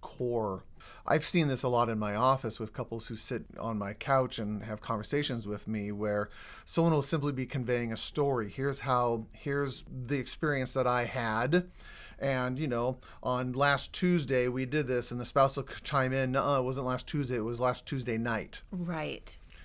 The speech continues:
Speaker 2: It's
Speaker 1: They
Speaker 2: those little minute details that
Speaker 1: Yeah.
Speaker 2: really don't matter in
Speaker 1: Yeah.
Speaker 2: the grand scheme of things, but for some reason they have to make it known that you didn't get it exactly correct.
Speaker 1: And they have a hard time holding their tongue.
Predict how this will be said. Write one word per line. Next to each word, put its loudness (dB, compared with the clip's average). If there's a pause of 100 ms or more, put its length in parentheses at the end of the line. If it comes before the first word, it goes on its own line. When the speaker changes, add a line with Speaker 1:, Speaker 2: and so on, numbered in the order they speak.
(420)
Speaker 2:
It's -2
Speaker 1:
They 2
Speaker 2:
those 8
little 8
minute 4
details -2
that 2
Speaker 1:
Yeah. 0
Speaker 2:
really 0
don't -2
matter 0
in 2
Speaker 1:
Yeah. 2
Speaker 2:
the -2
grand -2
scheme -4
of -2
things, -6
but -6
for -6
some -2
reason -2
they -2
have -6
to -8
make 0
it -6
known 2
that -2
you -4
didn't 0
get -2
it -4
exactly 0
correct. -6 (300)
Speaker 1:
And 8
they 8
have 8
a 2
hard 8
time 2
holding 2
their -2
tongue. -6